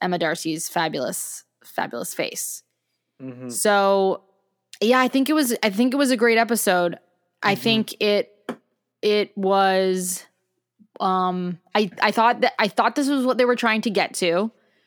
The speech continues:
Speaker 1: So that's why they had to skip bits of what they were doing throughout. Um, but it really, but, you know, the Da-,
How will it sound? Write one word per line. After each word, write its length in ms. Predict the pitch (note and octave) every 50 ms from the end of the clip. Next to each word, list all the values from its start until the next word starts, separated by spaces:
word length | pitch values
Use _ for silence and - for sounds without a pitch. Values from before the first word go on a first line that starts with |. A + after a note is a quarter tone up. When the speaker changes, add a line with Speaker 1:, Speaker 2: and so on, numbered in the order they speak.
| _ _ _ _ _ _ _ _
Speaker 1:
So 180 | - - - A3+
that's 220 | A3 G#3 G3+ -
why 140 | G#3+ G#3+ G#3+
they 80 | G#3 G#3+
had 140 | G#3 G#3 G3
to 60 | G#3
skip 340 | - - - - G#3+ G#3 - - F#3+
bits 300 | F#3+ G#3 G#3 F#3 - -
of 100 | G#3 F#3
what 220 | E3+ G3+ G3 G3
they 120 | - G3+ G3
were 180 | F#3+ G3 G3
doing 380 | F#3+ E3 F#3+ G3 G3 G3 G3 G3
throughout. 640 | E3 - G3 F#3+ F#3 E3+ D#3 D#3+ E3 F3 E3+ - - _ _ _
Um, 560 | - F#3 F3+ F3 F3 F3 E3+ E3+ E3+ E3+ E3+ - _ _ _ _ _ _ _ _ _ - - _ _ _
but 720 | F#3+ E3 D#3+ - G3 G3 F#3+ F#3 - - - - - - - _ _ _ _ _ _ _ _ _ _ _ _ _ _ _ _ -
it 180 | G#3+ G#3 -
really, 580 | G#3 G#3 A3 A3+ A3+ A3+ A3+ A3+ A3 G#3+ G#3 G3
but, 220 | - F3 G#3 - -
you 100 | G#3+ G3
know, 280 | F#3 E3+ E3+ F3 - - _
the 220 | - - - G3+ F#3+
Da-, 220 | G#3+ G#3 G#3 -